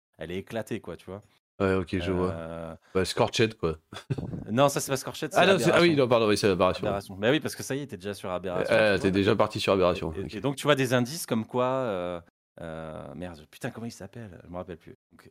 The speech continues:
Speaker 1: Elena et truc, euh, se séparent parce que l'autre est en train de faire des tests avec, euh, justement l'élément. Il recherche donc l'élément, la source de, de puissance, sauf que tout est irradié, nanani, tu, enfin, voilà, tu, tu sais qu'il y a des choses qui se passent, Elena était pas d'accord, donc elle a dit : « Non, il faut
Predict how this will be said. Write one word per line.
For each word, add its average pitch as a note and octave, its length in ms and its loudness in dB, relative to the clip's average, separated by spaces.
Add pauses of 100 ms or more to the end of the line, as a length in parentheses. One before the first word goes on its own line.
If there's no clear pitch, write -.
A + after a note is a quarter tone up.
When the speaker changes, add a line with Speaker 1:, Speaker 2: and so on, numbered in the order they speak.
(140)
Speaker 1:
Elena A#2+ 480 4
et G2+ 100 -2
truc, - 360 -12
euh, F#2+ 180 -6
se - 200 -14
séparent A#2+ 460 -2
parce G2+ 180 -8
que G2+ 280 -6
l'autre A2+ 280 -4
est F#2+ 40 -6
en F2+ 60 -6
train G2+ 140 -10
de F2+ 40 -10
faire F2+ 160 -10
des G2+ 140 -6
tests B2 320 -4
avec, F#2 340 -10
euh, F2 160 -10 (380)
justement G2+ 300 -6
l'élément. G#2+ 540 -2 (380)
Il F2 80 -14
recherche F2+ 340 -12
donc E2+ 200 -16
l'élément, G#2 340 -6
la F#2 100 -8
source F2 240 -20
de, E2+ 180 -12
de E2+ 100 -14
puissance, C3 640 -10
sauf - 160 -16
que - 100 -16
tout - 220 -16
est - 200 -14
irradié, G#2+ 540 -6
nanani, G#2+ 420 -8
tu, - 160 -20 (840)
enfin, G#2 140 -2
voilà, A2 220 2
tu, - 180 -18
tu A2+ 140 -16
sais E3+ 140 -6
qu'il D#3 100 -4
y - 20 2
a - 20 2
des A#2 80 -2
choses C3+ 200 -8
qui - 100 -20
se - 80 -20
passent, C3 300 -2
Elena A2 240 -2
était A2 160 -8
pas F#2+ 120 -8
d'accord, B2 480 -4
donc G2+ 200 -12
elle G2 80 -6
a F#2+ 40 -6
dit : « F#2+ 120 -10
Non, A#2+ 260 -6
il G#2 60 -10
faut G2 120 -16